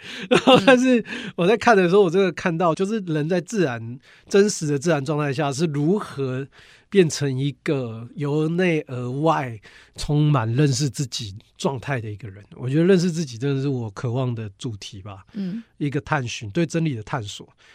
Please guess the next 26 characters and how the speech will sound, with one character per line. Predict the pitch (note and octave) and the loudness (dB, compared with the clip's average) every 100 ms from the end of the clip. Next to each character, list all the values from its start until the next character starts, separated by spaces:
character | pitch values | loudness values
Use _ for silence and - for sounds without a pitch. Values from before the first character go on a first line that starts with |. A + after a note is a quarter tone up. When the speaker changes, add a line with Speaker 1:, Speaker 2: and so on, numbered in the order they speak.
| - _ _ | -20 _ _
Speaker 1:
所 | F#3 | 4
以 | |
我 | F#3 D#3 | 6 6
的 | |
第 | D3 E3+ | 4 4
二 | E3+ | 4
本 | C#3+ | 2
叫 | C3 D3+ | -2 0
《大 | D#3+ | 0
唐 | C3+ C3+ | 0 -2
西 | B2+ D3+ | -2 -2
域 | C#3 | -2
记》， | A#2+ C#3+ B2+ | -2 -4 -2
就 | C#3 | 0
很 | B2+ | 0
有 | B2 A#2+ | -2 -4
名， | A2 A2 | -6 -6
就 | C3 | -4
是 | C3+ C#3 | -2 -2
玄 | B2 B2+ A#2 | -2 -4 -2
奘 | C#3 B2+ | -2 -4
取 | - | -6
经 | G2+ B2 A#2 | -8 -6 -6
的 | |
故 | A2+ C3+ A2 | -6 -6 -6
事。 | - B2 | -8 -8